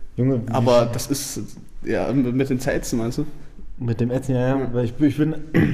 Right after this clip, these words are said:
Speaker 2: Man checkt's nicht.
Speaker 1: ich bin damals mit der Grundschule,
Speaker 2: Hm?
Speaker 1: äh, hatten wir irgendwie so einen Ausflug oder so. Und da, keine Ahnung, ich hab meine Eier gechillt, so, weißt du, Grundschüler so.
Speaker 2: Ja, safe.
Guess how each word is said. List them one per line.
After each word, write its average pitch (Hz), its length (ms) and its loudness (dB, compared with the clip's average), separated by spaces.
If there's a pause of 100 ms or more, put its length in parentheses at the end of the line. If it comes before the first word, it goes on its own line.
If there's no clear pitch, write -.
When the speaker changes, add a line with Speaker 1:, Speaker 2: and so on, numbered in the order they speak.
(340)
Speaker 2:
Man 131 140 -6
checkt's - 260 -2
nicht. 127 220 -2 (380)
Speaker 1:
ich 117 120 -4
bin 139 80 0
damals 147 240 2
mit 131 80 0
der 127 60 2
Grundschule, 127 440 2 (140)
Speaker 2:
Hm? 143 140 4 (360)
Speaker 1:
äh, 117 580 4
hatten 123 160 -4
wir 127 80 0
irgendwie 120 140 -2
so 117 80 2
einen 117 200 0
Ausflug 117 380 -4
oder 117 120 4
so. 127 160 -2 (520)
Und 113 140 2
da, 113 460 2 (600)
keine 110 160 2
Ahnung, 113 60 2
ich 113 40 2
hab 101 80 0
meine 104 160 2
Eier 120 200 2
gechillt, 107 260 -2
so, 107 100 -2
weißt 104 180 -2
du, 110 160 -4 (180)
Grundschüler 117 420 2
so. 110 200 -2 (120)
Speaker 2:
Ja, 117 140 -2
safe. 123 260 0